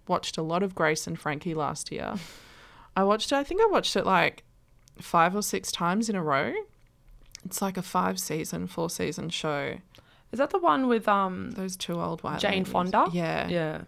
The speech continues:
Speaker 1: Yeah, she's keeping it tight.
Speaker 2: <laughs>
Speaker 1: Um, <laughs>
Speaker 2: Keeping it tight.
Speaker 1: She is keeping it tight.
Speaker 2: <laughs>
Speaker 1: Um, oh, she looks great. Good for her.
Speaker 2: Yeah.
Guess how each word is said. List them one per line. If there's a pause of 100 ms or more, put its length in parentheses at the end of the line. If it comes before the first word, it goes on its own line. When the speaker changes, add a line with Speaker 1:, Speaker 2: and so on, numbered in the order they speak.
Speaker 1:
Yeah,
she's
keeping
it
tight. (100)
Speaker 2:
<laughs>
Speaker 1:
Um, (180)
<laughs>
Speaker 2:
Keeping
it
tight.
Speaker 1:
She
is
keeping
it
tight.
Speaker 2:
<laughs>
Speaker 1:
Um, (420)
oh,
she
looks
great.
Good
for
her.
Speaker 2:
Yeah.